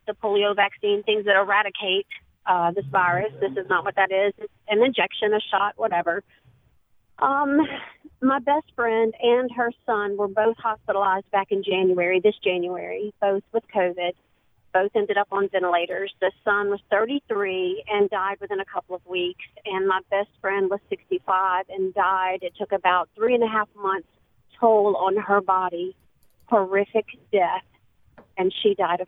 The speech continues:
covid also. And I work in a hospital, and I watch the stats, and I see the death, and I know that it's affecting younger and younger people. And I look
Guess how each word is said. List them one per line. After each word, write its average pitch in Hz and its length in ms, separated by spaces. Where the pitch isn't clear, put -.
covid 190 220
also. 180 680
And 214 140
I 226 80
work 240 340
in 262 80
a 233 80
hospital, 202 800
and 214 120
I 214 80
watch 220 400
the 220 120
stats, 190 340
and 214 140
I 202 140
see 247 500
the 233 80
death, 196 280
and 226 200
I 220 120
know 220 300
that 233 120
it's 214 160
affecting 208 500
younger 208 320
and 208 220
younger 202 280
people. 247 540
And 226 180
I 214 100
look 214 340